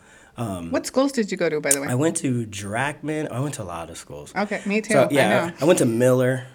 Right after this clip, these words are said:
Speaker 2: I went to
Speaker 1: <laughs>
Speaker 2: Miller.
Speaker 1: I went to Miller.
Speaker 2: Of course,
Speaker 1: I
Speaker 2: way
Speaker 1: went
Speaker 2: before you went to
Speaker 1: <laughs>
Speaker 2: Miller.
Speaker 1: I went to Drachman. My mom worked at Drachman, so I went to Drachman. We would drive all the way from Valencia and Cardinal to, like, downtown, you know. Uh,
Speaker 2: Yeah.
Speaker 1: and, uh,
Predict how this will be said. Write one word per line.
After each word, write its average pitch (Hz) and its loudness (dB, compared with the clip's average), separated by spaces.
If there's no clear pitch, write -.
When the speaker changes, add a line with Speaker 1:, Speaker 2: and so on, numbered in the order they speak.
Speaker 2:
I 523 8
went 554 4
to 494 6
Speaker 1:
<laughs> 294 6
Speaker 2:
Miller. 233 6
Speaker 1:
I 190 4
went - 2
to 127 0
Miller. 127 0
Speaker 2:
Of - -8
course, 226 2
Speaker 1:
I 208 0
Speaker 2:
way 202 4
Speaker 1:
went 185 0
Speaker 2:
before 160 4
you 170 0
went 143 2
to - 4
Speaker 1:
<laughs> - 6
Speaker 2:
Miller. - 0
Speaker 1:
I 131 2
went 151 2
to 127 0
Drachman. 131 2
My 120 2
mom 143 2
worked 139 2
at 117 -2
Drachman, 117 -4
so 110 -6
I 98 -4
went 117 -8
to 101 -8
Drachman. 98 -8
We 117 -4
would 113 -4
drive 98 -4
all 107 -2
the 110 -8
way 113 -6
from 107 -10
Valencia 110 -10
and 110 -10
Cardinal 101 -8
to, 82 -8
like, 82 -14
downtown, 98 -10
you 92 -12
know. 82 -14
Uh, 92 -10
Speaker 2:
Yeah. 175 -8
Speaker 1:
and, 123 -2
uh, 98 -4